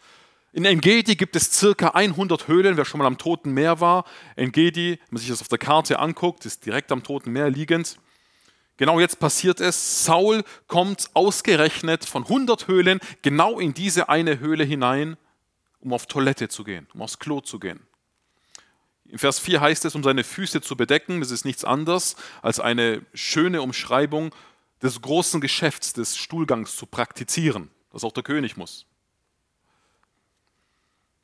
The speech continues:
Und nun geschah genau das Gleiche wie bei uns sehr häufig. Es scheint eins plus eins zusammenzupassen in unserer Wartezeit. Nun kommen die Ratschläge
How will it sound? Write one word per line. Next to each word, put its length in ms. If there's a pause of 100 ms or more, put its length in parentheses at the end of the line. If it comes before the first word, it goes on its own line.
(360)
Und 100
nun 140
geschah 540
genau 220
das 160
Gleiche 440 (1400)
wie 80
bei 80
uns 320
sehr 160
häufig. 500 (1400)
Es 220
scheint 500
eins 380
plus 240
eins 400
zusammenzupassen 800 (640)
in 140
unserer 180
Wartezeit. 680 (320)
Nun 220
kommen 280
die 100
Ratschläge 720